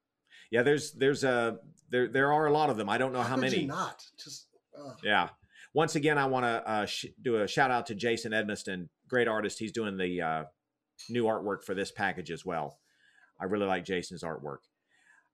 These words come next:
Speaker 1: Um, well, and other than that, I guess we can shift gears to F T C. And F T C is doing,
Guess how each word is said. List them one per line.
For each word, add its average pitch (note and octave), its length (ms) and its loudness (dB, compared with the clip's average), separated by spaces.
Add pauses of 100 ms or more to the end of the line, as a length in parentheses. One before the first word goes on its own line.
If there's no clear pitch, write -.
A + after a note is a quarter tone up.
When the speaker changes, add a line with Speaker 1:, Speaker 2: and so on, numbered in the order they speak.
Speaker 1:
Um, G2 640 -4 (920)
well, D#3+ 400 -4
and A#2 140 -4
other E3 220 2
than A2 240 -2
that, C#3+ 480 0
I A2 100 -6
guess B2 400 -2
we A2+ 800 -4 (140)
can G2+ 640 -6 (120)
shift C3+ 420 -4
gears A#2+ 640 -2 (640)
to A#2 800 -2 (340)
F C#3+ 180 4
T C#3+ 160 -2
C. D#3 460 -4 (2000)
And A2 320 -6
F D3+ 200 0
T D#3 140 0
C D#3 460 0
is A#2 180 -4
doing, B2 640 -2